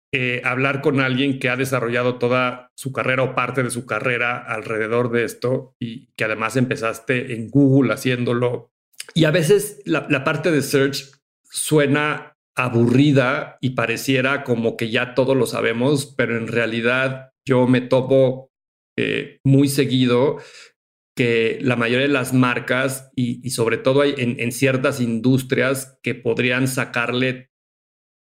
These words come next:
tanto provecho al uso de estas herramientas y que no lo hacen o no lo hacen de la forma adecuada o no lo hacen de la forma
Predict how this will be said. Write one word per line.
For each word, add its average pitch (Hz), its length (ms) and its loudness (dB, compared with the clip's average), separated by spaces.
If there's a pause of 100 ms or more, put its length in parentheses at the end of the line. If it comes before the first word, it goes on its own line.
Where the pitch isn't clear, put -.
(100)
tanto 156 380 -2
provecho 131 800 0
al 117 180 -4
uso 127 200 -2
de 123 60 0
estas 127 240 -4
herramientas 117 540 -2
y 127 80 -8
que 107 120 -4
no 117 160 -2
lo 117 160 4
hacen 110 260 -2
o 107 40 -4
no 110 160 -2
lo 110 80 0
hacen 110 200 -4
de 107 60 -4
la 95 100 -6
forma 113 260 -2
adecuada 120 520 -2 (460)
o 131 80 4
no 139 160 8
lo 147 120 4
hacen 156 240 2
de 151 80 4
la 123 120 0
forma 131 580 0